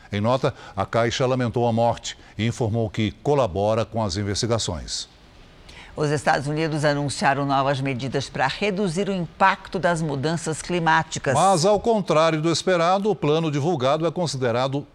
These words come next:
Speaker 1: modesto. A expectativa dos democratas e ambientalistas era de que o presidente declarasse emergência nacional sobre o clima, o que não aconteceu. Biden assinou a liberação do equivalente a doze bilhões e meio de reais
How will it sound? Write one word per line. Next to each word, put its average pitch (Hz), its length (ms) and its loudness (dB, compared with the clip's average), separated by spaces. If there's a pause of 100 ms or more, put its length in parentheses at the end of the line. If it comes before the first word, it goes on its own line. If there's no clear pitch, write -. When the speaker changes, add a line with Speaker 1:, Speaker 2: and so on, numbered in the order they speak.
Speaker 1:
modesto. 113 760 -2 (920)
A 127 160 2
expectativa 185 640 0
dos 156 220 -2
democratas 139 720 -2
e 127 100 -2
ambientalistas 127 920 -2
era 123 220 -2
de 113 100 -12
que 123 100 -8
o 123 40 -2
presidente 143 540 -4
declarasse 135 680 -2
emergência 143 600 -2
nacional 135 580 0
sobre 143 320 0
o 131 40 -2
clima, 143 440 -2 (300)
o 156 60 -6
que 220 120 -2
não 156 160 4
aconteceu. 147 680 0 (300)
Biden 127 460 2
assinou 139 380 2
a 131 60 2
liberação 123 500 0
do 127 80 -2
equivalente 113 480 -2
a 117 60 0
doze 131 460 0
bilhões 139 520 -4
e 143 60 -2
meio 113 240 0
de 107 80 -2
reais 131 400 0